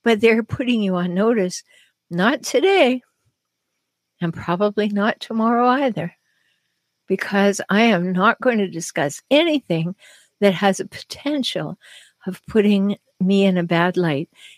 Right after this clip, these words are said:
if I am a hijackal. I am not going to risk it. So therefore, you have to be insulted, because that will stop you in your tracks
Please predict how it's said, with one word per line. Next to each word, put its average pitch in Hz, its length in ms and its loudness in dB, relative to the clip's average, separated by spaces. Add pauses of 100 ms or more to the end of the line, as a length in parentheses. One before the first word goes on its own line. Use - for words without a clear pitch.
if 175 200 -4
I 151 120 2
am 165 200 0
a 170 160 0
hijackal. - 640 -10 (720)
I 311 80 0
am 226 180 -2
not 175 280 0
going 208 240 -2
to 202 100 2
risk 233 380 -2
it. - 280 -20 (720)
So 202 240 2
therefore, 196 840 2 (600)
you 220 180 4
have - 340 -6
to - 120 -18
be 160 140 -4
insulted, 175 720 -8 (520)
because - 460 0
that 196 200 4
will 180 140 -4
stop - 500 -2
you 180 120 -2
in 170 140 0
your 151 140 -8
tracks - 560 -4